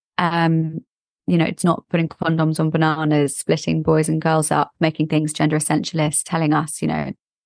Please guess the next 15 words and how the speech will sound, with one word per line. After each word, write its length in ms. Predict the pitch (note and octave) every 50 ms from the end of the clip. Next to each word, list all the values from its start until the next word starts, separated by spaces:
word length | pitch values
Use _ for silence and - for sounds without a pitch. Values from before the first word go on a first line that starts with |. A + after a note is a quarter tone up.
| _ _ -
don't 180 | - E3 E3
get 160 | F3+ F#3+ -
S 140 | - F#3 -
T 140 | - - F#3+
Is 540 | F#3 F#3 F3 D#3 D3 D3 D3+ E3 - - - -
and 160 | - F3 E3+ E3+
not 140 | E3+ -
telling 320 | - - F3 D#3+ D#3 D#3 D#3
us 160 | D#3 D#3 -
what 120 | - -
the 40 | -
symptoms 380 | F3 - B3 - - G#3+ G#3 G3
are, 360 | G#3 G3 F#3+ G3+ G3+ G3 G3
you 140 | G3+ G#3+ G3
know, 260 | E3+ D#3 D#3+ F3 G3+